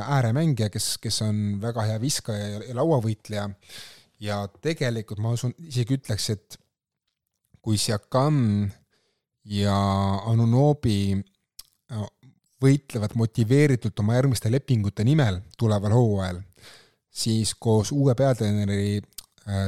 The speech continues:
serblase Darko Rajakovitši käe all, kes on väga innovatiivne peatreener ja väga he-,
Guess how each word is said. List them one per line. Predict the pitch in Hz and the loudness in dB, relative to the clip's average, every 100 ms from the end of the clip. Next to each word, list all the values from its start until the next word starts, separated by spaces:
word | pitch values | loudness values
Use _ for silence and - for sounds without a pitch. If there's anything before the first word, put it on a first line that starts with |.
| 92 | 2
serblase | 131 120 104 107 | 2 4 0 0
Darko | 98 123 - 107 101 | 0 0 0 0 2
Rajakovitši | 101 120 135 - 98 98 - 95 95 95 98 - | 2 4 2 0 -4 -2 -2 -2 0 0 -2 0
käe | 180 | 2
all, | 147 101 | 4 2
kes | 104 104 101 | 0 -2 0
on | 107 | 0
väga | 113 110 | 0 2
innovatiivne | 113 107 104 - 135 110 | 4 4 0 0 2 2
peatreener | - 139 104 104 101 95 | 2 0 2 0 0 0
ja | 98 | 0
väga | 107 117 104 | -2 -2 0
he-, | 104 | -2